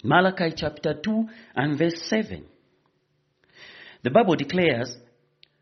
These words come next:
"For the priest's lips should keep knowledge." Hallelujah. "And they should seek the law at, at, at, at, at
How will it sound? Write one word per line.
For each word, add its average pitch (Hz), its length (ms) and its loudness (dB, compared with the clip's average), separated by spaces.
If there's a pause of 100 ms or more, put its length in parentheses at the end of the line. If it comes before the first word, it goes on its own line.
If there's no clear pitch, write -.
(460)
"For 220 120 6
the 220 140 4 (160)
priest's - 500 0
lips 240 640 -2 (800)
should - 460 -2
keep 220 240 2
knowledge." 131 840 -2 (540)
Hallelujah. 92 800 -4 (1160)
"And 160 300 2
they 294 200 2
should 220 280 -2 (260)
seek 277 280 4
the 160 100 4
law 208 400 0
at, 165 240 -2 (920)
at, - 380 2
at, 170 240 -2 (120)
at, 175 240 0 (840)
at 180 180 -2